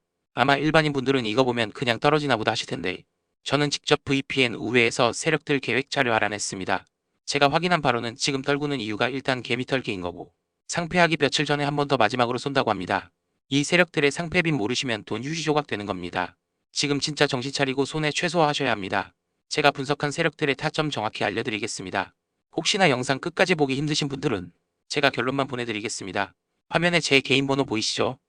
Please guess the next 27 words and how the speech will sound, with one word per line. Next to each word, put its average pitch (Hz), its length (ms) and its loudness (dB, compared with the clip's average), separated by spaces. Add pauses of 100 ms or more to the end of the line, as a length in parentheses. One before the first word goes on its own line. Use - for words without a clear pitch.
(320)
공일공 143 500 -2
팔일팔육 151 580 -2
삼구사팔, 151 760 -2 (420)
이 143 160 -2
번호로 139 340 0
라이라고 120 460 4
보내주시면 107 580 -8 (400)
바로 151 220 4
문자 139 220 0
답변 131 280 -4
드리겠습니다. 104 720 -4 (320)
제가 151 240 6
이거 131 180 4
손실 170 300 0
복구하시는 135 500 0
거 120 100 -2
다 - 140 -2
알려드릴 120 400 0
거고요. 92 460 -4 (400)
지금 147 260 0
절대 135 320 2
매도하시면 123 600 0
그냥 127 280 -2
돈 117 160 -6
땅에 123 220 0
버리시는 127 420 -2
겁니다. 90 480 -4